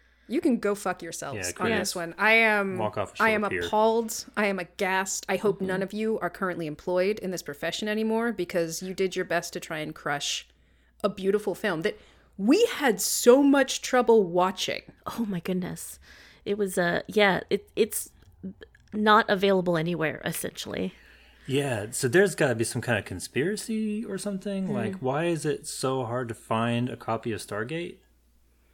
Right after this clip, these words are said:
Speaker 1: If I hadn't bought it years ago digitally, you can't rent it, you can't stream it, you can't buy it. It does. It, I don't know how I even made my copy work.
Speaker 3: Yeah.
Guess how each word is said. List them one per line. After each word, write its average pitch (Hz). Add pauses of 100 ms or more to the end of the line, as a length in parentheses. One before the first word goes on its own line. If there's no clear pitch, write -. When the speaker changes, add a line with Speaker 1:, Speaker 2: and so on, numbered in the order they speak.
(120)
Speaker 1:
If 277
I 285
hadn't 285
bought 233
it 240
years 220
ago 208
digitally, 175
you 196
can't 240
rent 180
it, 285
you 202
can't 202
stream 226
it, -
you 214
can't 196
buy 170
it. -
It 226
does. 233
It, 240 (840)
I 220
don't 269
know 240
how 220
I 214
even 220
made 214
my 180
copy 185
work. - (560)
Speaker 3:
Yeah. 175